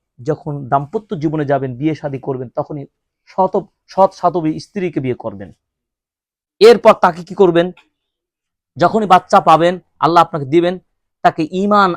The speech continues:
আমলের সাথে শুরু থেকেই গড়ে তুলবেন। তাকে দোয়া দুরূদ শিখাবেন শুরু থেকেই, খাবার সাথে বিসমিল্লাহ,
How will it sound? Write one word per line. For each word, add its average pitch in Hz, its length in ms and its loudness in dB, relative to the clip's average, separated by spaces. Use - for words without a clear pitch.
আমলের 196 400 2
সাথে - 340 -8
শুরু 277 360 0
থেকেই 240 320 2
গড়ে 170 200 0
তুলবেন। 110 380 -8
তাকে 156 300 -6
দোয়া 143 280 -2
দুরূদ 139 240 -6
শিখাবেন 117 440 -14
শুরু 285 320 -2
থেকেই, 147 320 -4
খাবার 139 280 0
সাথে 131 220 -10
বিসমিল্লাহ, 123 640 -10